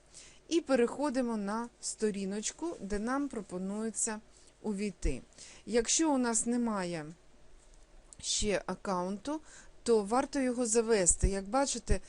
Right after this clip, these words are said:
можна через контакт, можна через Facebook. І я раджу все ж таки мати сторінку на Фейсбуці, щоб, е, заходити на цей, м, на цей,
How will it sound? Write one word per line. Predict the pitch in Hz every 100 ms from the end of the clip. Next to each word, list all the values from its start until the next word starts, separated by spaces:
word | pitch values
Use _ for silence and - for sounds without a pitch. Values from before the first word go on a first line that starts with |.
| - - -
можна | 233 226 202 190 - - -
через | - - 196 180
контакт, | - 180 185 - 269 269
можна | 233 220 190 190
через | - 190 175 - -
Facebook. | 196 196 202 285 269 - - - -
І | 226 233
я | - - 247
раджу | 247 220 180 180
все | 180 - 175
ж | -
таки | - -
мати | 202 208 170 165 - - -
сторінку | - 226 220 190 - 185
на | 185
Фейсбуці, | 185 233 226 226 349 359 294
щоб, | - 226 196 -
е, | 190 196
заходити | 208 - 285 240 254 208
на | 185 180
цей, | - - 214 190 - - - - - 190
м, | 190 180 175 156 53 64 50
на | 208 202
цей, | - - 95 -